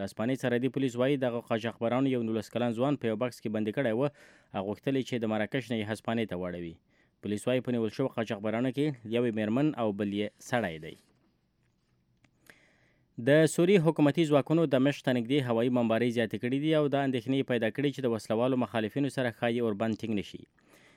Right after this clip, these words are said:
د یاغي ګروپونو ائتلاف وویل دوی به د سولې په مقدماتي خبرو کې ګډون ونه کړي چې په قزاقستان کې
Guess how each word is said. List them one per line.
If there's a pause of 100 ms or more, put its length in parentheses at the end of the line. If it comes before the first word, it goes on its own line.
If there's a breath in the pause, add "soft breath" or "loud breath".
(220 soft breath)
د
یاغي
ګروپونو
ائتلاف
وویل
دوی
به
د
سولې
په
مقدماتي
خبرو
کې
ګډون
ونه
کړي
چې
په (100)
قزاقستان
کې